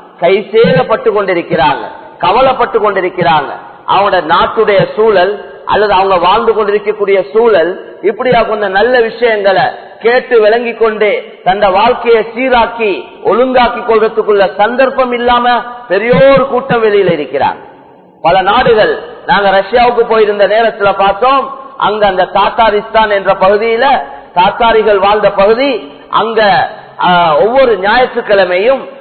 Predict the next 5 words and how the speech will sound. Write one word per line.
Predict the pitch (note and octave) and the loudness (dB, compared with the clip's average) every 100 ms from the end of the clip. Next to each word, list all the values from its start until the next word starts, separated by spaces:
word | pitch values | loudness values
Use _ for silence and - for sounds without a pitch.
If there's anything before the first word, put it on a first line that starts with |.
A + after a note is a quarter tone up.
| - - | -16 -6
எங்களுக்கு | G3+ A#3+ G3+ G#3+ | -2 0 0 -2
சொன்னாங்க, | A3 A#3 A3 G3+ A3+ C4 F3+ - - | -2 0 0 0 0 0 -2 -12 -10
"இன்றைக்கு | G3 A3+ A#3 G#3 G3+ | -2 -2 0 -2 -2
ஸ்டூடெண்ட்ஸ் | G3+ G#3+ C4 - G#3+ | -4 0 0 0 0
வருவாங்க, | F#3+ F#3 E3 D3 C3+ | 2 2 2 0 -2